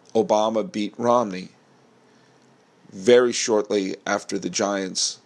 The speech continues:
swept the Detroit Tigers. It's strange how these come on each other one right after another. And they seem like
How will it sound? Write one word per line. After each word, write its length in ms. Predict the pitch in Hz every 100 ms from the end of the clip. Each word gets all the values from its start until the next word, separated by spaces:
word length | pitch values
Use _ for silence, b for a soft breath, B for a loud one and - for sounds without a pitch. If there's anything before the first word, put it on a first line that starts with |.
| _ b b b
swept 360 | - - 95
the 60 | -
Detroit 480 | 90 90 - 87 -
Tigers. 680 | - 104 90 - - - - _ _ _ _ _ _ _ _ _ _ _ _ _ _ _ - B B B B
It's 180 | 127 120
strange 400 | - 156 156 127
how 140 | 117 107
these 240 | 113 - - _ _ _
come 240 | - 143 139
on 220 | 139 127
each 160 | -
other 160 | 113 101
one 420 | 95 107 117 113
right 160 | 113 107
after 320 | 107 - 107
another. 380 | 110 131 95 - _ _ _ _ _ _ B B B B B B B B
And 240 | 123 120 117
they 140 | 113
seem 500 | 113 - 147 165 156
like 520 | 123 110 104 92 -